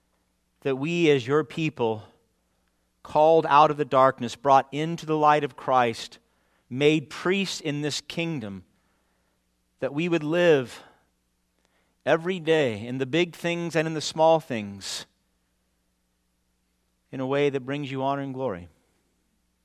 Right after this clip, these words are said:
I know, Father, it is a simple prayer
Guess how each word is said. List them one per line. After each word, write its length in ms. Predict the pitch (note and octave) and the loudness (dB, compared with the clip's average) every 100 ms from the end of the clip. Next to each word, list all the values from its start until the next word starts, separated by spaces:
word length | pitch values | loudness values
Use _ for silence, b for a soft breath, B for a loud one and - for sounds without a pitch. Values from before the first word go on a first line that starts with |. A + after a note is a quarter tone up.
| _ _ _ _ _ _ _ _ _ _ _ _ | _ _ _ _ _ _ _ _ _ _ _ _
I 120 | C#3+ | -10
know, 180 | C#3+ D3+ | -4 -4
Father, 420 | - D#3 D3+ D3+ | 2 4 6 4
it 80 | D3 | 2
is 140 | C3+ | 0
a 80 | C3+ | -4
simple 420 | A#2+ E3+ F3+ D#3 | -4 -4 -4 -4
prayer 580 | C3+ - E3 E3+ D3 C#3 | -6 -2 2 4 4 0